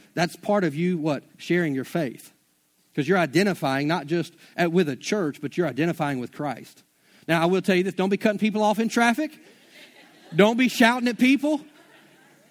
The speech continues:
Don't be mean to people.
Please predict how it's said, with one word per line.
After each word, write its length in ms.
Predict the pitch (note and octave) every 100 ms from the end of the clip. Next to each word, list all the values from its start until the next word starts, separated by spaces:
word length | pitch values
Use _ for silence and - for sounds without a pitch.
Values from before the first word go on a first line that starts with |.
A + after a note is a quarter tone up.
| _ _ _ _ _ - - _
Don't 220 | E3 A3+
be 280 | B3 C4+ G#3+
mean 360 | D3+ G3 C4 C#4
to 60 | A#3+
people. 440 | A#3+ B3+ C#4 C#4+